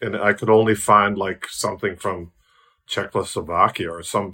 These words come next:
place that didn't have any copyright restrictions.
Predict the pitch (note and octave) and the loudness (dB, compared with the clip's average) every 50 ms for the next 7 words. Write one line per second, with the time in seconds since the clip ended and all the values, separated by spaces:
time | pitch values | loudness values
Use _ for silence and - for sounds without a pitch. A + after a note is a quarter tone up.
0 | - - - A#2+ A2 G#2+ - A#2 - - - - - _ - A2+ G#2+ G#2 G2 G2+ | -6 2 6 6 6 6 4 0 -2 -2 -8 -16 -10 _ 0 0 0 0 0 2
1 | G2+ G2 G2+ G2 F#2+ F2 - - G2+ G2 G2 F#2+ G#2 F2+ F2+ F2 F2 F2 F2 F2+ | 2 2 2 0 -4 -6 0 4 4 6 6 4 2 0 0 -2 -2 -4 -6 -10
2 | E2+ - - - A2 G2 F#2 - - E2+ E2+ E2+ - | -12 -12 -8 -6 -6 -6 -4 -6 -10 -12 -12 -14 -18